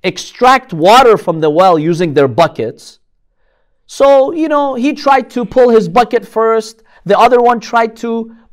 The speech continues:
push for his way and pull his bucket. And so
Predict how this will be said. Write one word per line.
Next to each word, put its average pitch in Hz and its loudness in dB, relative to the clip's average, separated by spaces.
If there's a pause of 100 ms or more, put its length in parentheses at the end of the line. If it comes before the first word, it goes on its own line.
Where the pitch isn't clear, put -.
push - -2
for 233 0
his 226 0
way 226 0
and 196 -8
pull 233 2
his 202 0
bucket. 180 -6 (1400)
And 220 -2
so 254 0